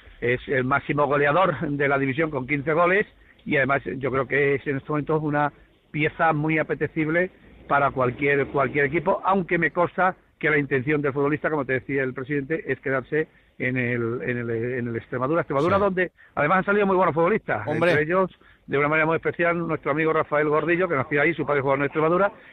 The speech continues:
Speaker 1: y muchísima gente que ha jugado mucho y muy bien, lo, eh, Sierra, Juanjo Sierra, y muchísimos futbolistas que de verdad que nos han representado a nivel nacional,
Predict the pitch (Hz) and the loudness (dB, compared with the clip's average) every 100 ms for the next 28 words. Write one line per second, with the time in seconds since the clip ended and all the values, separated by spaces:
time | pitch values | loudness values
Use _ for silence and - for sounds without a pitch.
0 | - - 147 135 - 143 147 151 165 190 | -6 0 0 0 -4 -4 -2 -2 -4 -4
1 | 113 135 170 - - - 143 202 - 233 | 0 2 2 0 -16 -6 0 0 0 0
2 | 170 - 143 151 175 165 156 185 160 127 | 0 0 -2 0 0 0 2 0 0 0
3 | 135 151 135 127 - 180 190 160 196 220 | 0 0 -2 -2 -2 2 2 4 2 0
4 | - - 131 123 131 - 196 190 196 208 | -8 -4 -2 -2 -6 -2 0 4 4 2
5 | - - - 131 131 139 143 147 160 156 | -2 -20 -6 -2 -2 -2 0 0 2 2
6 | 147 151 - 190 - - - - 139 131 | 2 2 2 0 0 -12 -16 0 2 4
7 | 147 160 143 151 147 143 135 135 151 156 | 2 0 0 2 0 0 -2 -2 4 6
8 | 170 180 151 143 156 156 151 156 156 170 | 6 6 4 2 2 2 0 2 2 2